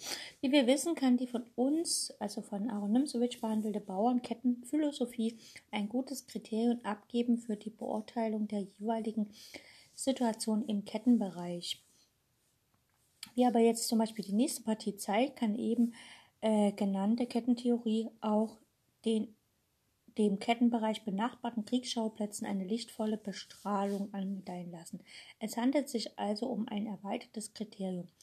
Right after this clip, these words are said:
Notwendig wäre hierbei freilich, dass man sich die Mühe gibt, von der Kette als Prämisse ausgehen zu wollen. Äh, Nimzowitsch empfiehlt es also dem Lernenden, die beiden verschiedenen Kriegsschauplätze, nämlich die Kette als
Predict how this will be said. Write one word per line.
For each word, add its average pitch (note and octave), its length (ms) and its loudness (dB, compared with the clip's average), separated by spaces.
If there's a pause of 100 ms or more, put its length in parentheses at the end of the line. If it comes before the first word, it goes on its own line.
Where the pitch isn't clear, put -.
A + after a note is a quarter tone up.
(280)
Notwendig D4+ 600 0
wäre G#3+ 200 0
hierbei A3 500 0
freilich, A#3 640 -2 (440)
dass G#3+ 200 -2
man A3 160 4
sich G#3 160 -2
die - 120 -8
Mühe A#3+ 320 6
gibt, B3+ 380 -4
von G#3 260 -2
der F#3 140 -8
Kette A3+ 480 0
als G#3 200 -4
Prämisse G#3+ 600 -4
ausgehen G#3 560 -4
zu G#3 240 -2
wollen. F3+ 400 -2 (840)
Äh, G3 180 0
Nimzowitsch D#4 640 0
empfiehlt B3 460 0
es - 100 -8
also G#3 280 -4
dem F#3 220 -4
Lernenden, C#4 580 2 (160)
die - 120 -20
beiden A#3 400 0
verschiedenen G#3 500 -4
Kriegsschauplätze, B3 1040 -6
nämlich G3+ 300 -2
die G#3+ 120 -10
Kette G#3+ 300 -6
als G3+ 240 -6